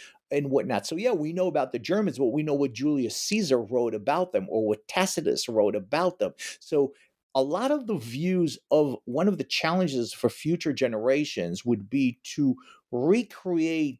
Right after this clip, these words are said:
the multi, uh, layered society and culture of, of the ancient world. And we,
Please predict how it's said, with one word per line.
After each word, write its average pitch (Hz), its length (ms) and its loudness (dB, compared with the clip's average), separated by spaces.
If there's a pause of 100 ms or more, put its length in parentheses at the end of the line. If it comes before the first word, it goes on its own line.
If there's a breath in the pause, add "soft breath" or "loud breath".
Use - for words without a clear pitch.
the 127 180 6
multi, 135 1800 0 (560 soft breath)
uh, 110 300 2 (100)
layered 127 1000 0 (260)
society 135 920 0
and 104 180 0
culture 123 720 2 (580)
of, 127 340 0 (140)
of 127 180 4
the 117 140 0
ancient 107 440 0
world. 98 560 0
And 113 280 0 (220 soft breath)
we, 180 520 -2